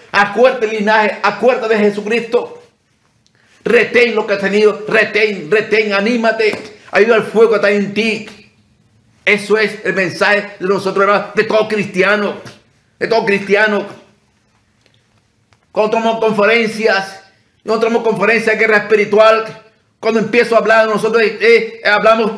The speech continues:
puede estar cualquier denominación al frente, cualquier doctorado, pastorado adentro, a, escuchando la, la, la conferencia. Pero yo, yo sé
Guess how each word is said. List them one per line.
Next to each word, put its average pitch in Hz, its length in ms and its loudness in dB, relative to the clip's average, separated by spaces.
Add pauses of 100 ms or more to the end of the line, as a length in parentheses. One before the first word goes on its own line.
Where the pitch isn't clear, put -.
(180)
puede 240 200 2
estar 226 440 0
cualquier 226 420 2
denominación 214 880 0
al 214 140 2
frente, 190 540 -2
cualquier 220 380 2
doctorado, 226 560 2
pastorado 226 440 4
adentro, 226 580 0
a, 202 120 0
escuchando 208 680 0
la, 214 80 2
la, 190 320 -4
la 180 180 -2
conferencia. 175 720 0 (540)
Pero 220 200 4 (140)
yo, 196 220 -2 (160)
yo 233 200 4
sé 240 600 2